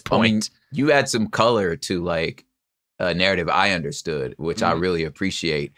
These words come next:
Speaker 1: I do wanna go back to this, like, the reality on the ground of, like, the Confederate States were still paying taxes. I
Speaker 2: Yeah.
Speaker 1: j-, it's, it's, it reminds me of, like, you know,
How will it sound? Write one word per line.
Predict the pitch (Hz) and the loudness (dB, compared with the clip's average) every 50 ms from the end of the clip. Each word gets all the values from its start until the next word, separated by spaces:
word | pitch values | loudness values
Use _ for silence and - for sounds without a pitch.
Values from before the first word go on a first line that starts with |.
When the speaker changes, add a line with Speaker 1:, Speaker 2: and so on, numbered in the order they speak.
| _ - - - _ - | _ -20 -20 -12 _ -4
Speaker 1:
I | 98 | -2
do | 92 135 147 | 0 2 2
wanna | 139 123 117 | 4 2 2
go | 98 110 104 | 2 2 2
back | 90 101 95 92 - | 2 2 0 0 0
to | - 101 | -2 -4
this, | 87 87 85 - - | -2 -2 -2 -2 -2
like, | 90 87 82 80 78 - - _ _ _ _ _ _ _ - 87 82 | 0 0 0 -2 -4 -8 -14 _ _ _ _ _ _ _ -14 -4 0
the | 107 98 92 | 2 2 2
reality | 92 95 98 98 101 98 98 101 95 95 | 4 4 4 4 4 4 2 2 0 0
on | 95 92 90 | 0 0 0
the | 90 90 | 0 -2
ground | 78 80 87 90 90 90 87 82 78 | -2 0 0 0 2 0 0 0 -2
of, | 85 78 69 | -4 -4 -2
like, | 82 82 80 78 - | 0 0 0 -2 -4
the | 92 - | -6 -4
Confederate | - 90 82 - 95 92 92 90 90 87 | -4 -4 -2 0 0 2 2 0 0 -2
States | - - - 85 85 80 - - | -2 -2 0 0 0 0 -2 -4
were | - 85 85 | -4 -4 -4
still | - - - 87 85 82 | -4 -2 0 0 0 0
paying | - - 92 82 80 76 | 0 0 0 0 0 0
taxes. | 71 - 80 80 82 - - 92 92 - - - | -2 -2 -2 -2 -2 -4 -4 -4 -4 -6 -10 -12
I | _ _ _ _ _ _ _ | _ _ _ _ _ _ _
Speaker 2:
Yeah. | - 135 - - 95 85 | -2 0 0 0 0 -2
Speaker 1:
j-, | - - _ _ _ - 104 107 | -6 -10 _ _ _ 0 2 2
it's, | 104 104 - - _ | 2 0 -2 -2 _
it's, | - 110 110 107 - - - - _ _ _ _ _ _ - - - | 2 2 2 2 0 -4 -6 -6 _ _ _ _ _ _ -6 0 0
it | 117 104 | 2 4
reminds | 117 117 110 107 117 123 131 131 127 110 | 4 4 4 4 4 4 4 4 2 2
me | 107 107 98 95 | 2 2 4 4
of, | 92 85 85 82 80 76 73 | 4 2 2 0 0 -2 -2
like, | 82 82 82 78 76 76 - - - - _ _ _ _ _ _ _ _ _ _ _ _ _ _ _ _ _ _ _ _ _ _ _ _ | -2 0 0 0 0 -2 -4 -8 -12 -20 _ _ _ _ _ _ _ _ _ _ _ _ _ _ _ _ _ _ _ _ _ _ _ _
you | - 87 95 87 | -2 0 2 4
know, | 82 80 78 76 73 73 - | 4 4 4 4 2 2 0